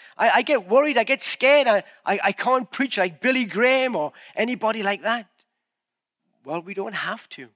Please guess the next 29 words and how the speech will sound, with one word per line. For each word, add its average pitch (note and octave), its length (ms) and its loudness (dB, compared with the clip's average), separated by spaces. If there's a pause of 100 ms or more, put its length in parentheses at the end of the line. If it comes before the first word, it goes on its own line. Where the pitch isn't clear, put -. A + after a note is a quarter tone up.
(2000)
Because E3+ 320 -4
each G3 240 -6
and F3+ 80 -4
every E3 220 -2
one F#3 180 -4
of F3 60 -10
us D#3 100 -10
has D3+ 180 -4
the D#3 120 -6
story. E3 560 -2 (640)
Each - 240 -4
and A3 120 2
every G3+ 440 0
one G#3+ 240 2
of G3+ 80 -4
us E3+ 180 -4
here A3 240 0
who G3 140 -8
loves F3 200 -6
Jesus G3 800 -6 (1700)
can D#3+ 100 -18
share A#3 280 -2
the A#3+ 100 -10
story. A3 580 -6 (1300)
But D#3 100 -4
also F#3+ 400 0
as D#3 160 -4
a B2+ 40 -20
church, - 680 -6